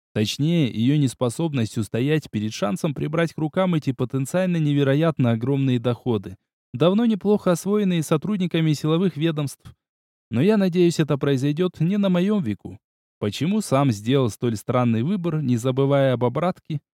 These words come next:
рассуждать не буду. Очередная галочка в списке моих взглядов, достойных общественного порицания. Однако в свое оправдание приведу небольшой пример.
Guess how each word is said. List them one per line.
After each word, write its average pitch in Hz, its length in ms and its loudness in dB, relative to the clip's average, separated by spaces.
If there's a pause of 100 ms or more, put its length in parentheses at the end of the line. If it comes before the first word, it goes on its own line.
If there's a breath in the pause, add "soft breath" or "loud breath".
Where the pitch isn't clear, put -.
(160)
рассуждать 185 580 0
не 180 80 0
буду. 160 340 -4 (320)
Очередная 139 640 0
галочка 135 480 0
в 107 60 -4
списке 127 380 -4
моих 120 220 0
взглядов, 120 520 -6 (300)
достойных 190 540 2
общественного 180 580 0
порицания. 156 720 -2 (360)
Однако 123 500 2
в - 40 -4
свое 123 320 2
оправдание 113 640 0
приведу 147 380 -4
небольшой 175 460 0
пример. 131 440 -4